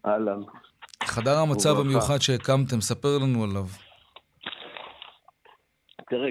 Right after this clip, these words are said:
Speaker 1: כרגע אנחנו נמצאים במצב של כ-, מציאות כמעט בלתי אפשרית. כל בעיה בעצם מול עזה יוצרת מציאות קשה, גם לתעשייה וגם לאזרחים.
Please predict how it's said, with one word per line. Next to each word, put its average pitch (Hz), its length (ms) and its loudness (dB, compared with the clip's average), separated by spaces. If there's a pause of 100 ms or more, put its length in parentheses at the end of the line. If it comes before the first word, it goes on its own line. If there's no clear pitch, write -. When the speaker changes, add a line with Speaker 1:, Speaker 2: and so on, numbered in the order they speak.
Speaker 1:
כרגע 110 440 -4 (1300)
אנחנו 107 160 -6
נמצאים 117 360 -2
במצב 104 720 0 (140)
של - 200 -6 (100)
כ-, - 280 -8
מציאות 107 440 0
כמעט 107 220 -2
בלתי 101 320 -2
אפשרית. 92 460 -4 (1800)
כל 147 180 0
בעיה 143 300 4
בעצם 131 340 0
מול 117 200 2
עזה 113 200 2
יוצרת 104 360 -2
מציאות 107 380 -4
קשה, 104 420 -4 (720)
גם 135 240 0
לתעשייה 143 520 -8
וגם 117 280 -4
לאזרחים. 92 560 -14